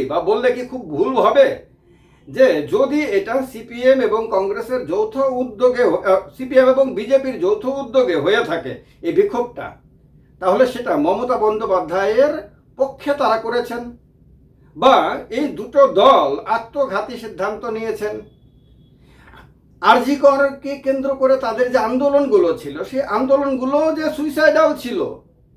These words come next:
সেগুলো তো দেখা গেছে, প্রমাণিত হয়েছে। কি-, কিভাবে তিনি ট্যাকেল করেছেন, কিভাবে তিনি ওই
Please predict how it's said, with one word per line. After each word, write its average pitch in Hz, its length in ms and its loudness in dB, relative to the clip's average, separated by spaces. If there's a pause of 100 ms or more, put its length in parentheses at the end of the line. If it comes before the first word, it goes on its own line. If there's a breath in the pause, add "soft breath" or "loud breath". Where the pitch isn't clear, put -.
(520)
সেগুলো 320 260 0 (100)
তো 311 120 2
দেখা 214 280 4
গেছে, 233 280 2
প্রমাণিত 294 400 2
হয়েছে। 147 400 -4 (160)
কি-, 254 200 -14 (360 soft breath)
কিভাবে 302 420 6 (340)
তিনি 269 160 -6
ট্যাকেল 269 440 -4
করেছেন, 156 500 -8 (1200)
কিভাবে 302 400 6 (360)
তিনি 285 240 -2 (320)
ওই 311 120 2